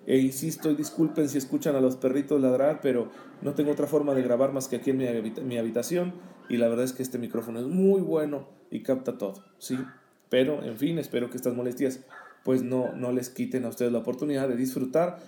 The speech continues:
lo que estamos compartiendo aquí en nuestro podcast favorito, Mañana de Bendición. Vamos a darle gracias a, a Dios.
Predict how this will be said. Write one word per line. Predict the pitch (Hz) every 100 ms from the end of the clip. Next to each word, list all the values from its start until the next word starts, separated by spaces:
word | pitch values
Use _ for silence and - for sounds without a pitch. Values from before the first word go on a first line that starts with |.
| -
lo | - 117
que |
estamos | - 123 131 131
compartiendo | 120 110 107 - 123 127
aquí | 117 165 190 190
en | 120
nuestro | 113 110 107 -
podcast | 127 127 135 127
favorito, | 147 139 131 139 - - _
Mañana | - 117 113 127 127 123
de | 127 120
Bendición. | 104 98 - - - - _ _ _ _
Vamos | - 170 139
a | 131
darle | 127
gracias | 113 110 107 104
a, | 85 - _ - - - -
a | 113
Dios. | 95 - -